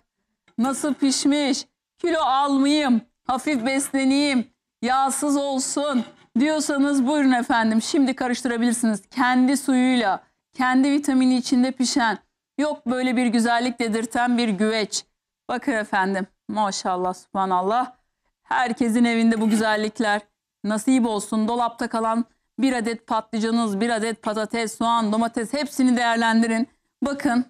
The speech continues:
bir buçuk saat içerisinde kendi suyuyla güzelce özleşti. Hemen akabinde özel soslu, soğuk bir salata yaptık. Ee, sosunu mayonez olarak da kullanabilirsiniz. Yumurtaya alerjisi olanlar, mayonez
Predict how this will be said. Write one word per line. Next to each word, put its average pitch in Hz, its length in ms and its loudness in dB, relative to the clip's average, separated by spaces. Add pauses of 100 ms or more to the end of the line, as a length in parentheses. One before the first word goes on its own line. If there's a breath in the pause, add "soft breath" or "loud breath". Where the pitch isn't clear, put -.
(200)
bir 311 160 2
buçuk 254 260 -2
saat 233 300 -2
içerisinde 226 540 -2
kendi 262 400 2
suyuyla 202 580 0 (380 soft breath)
güzelce 262 440 2
özleşti. 220 600 -4 (280 soft breath)
Hemen 302 360 0
akabinde 247 680 2 (320)
özel 262 360 0
soslu, 233 600 -4
soğuk 277 480 -4
bir 247 100 0
salata 233 380 -4
yaptık. 233 440 -4 (380)
Ee, 208 520 -2
sosunu 277 400 2
mayonez 262 380 2
olarak 233 360 -2
da 220 60 -2
kullanabilirsiniz. 214 880 0
Yumurtaya 262 540 2
alerjisi 254 540 0
olanlar, 247 460 2 (100)
mayonez 262 540 2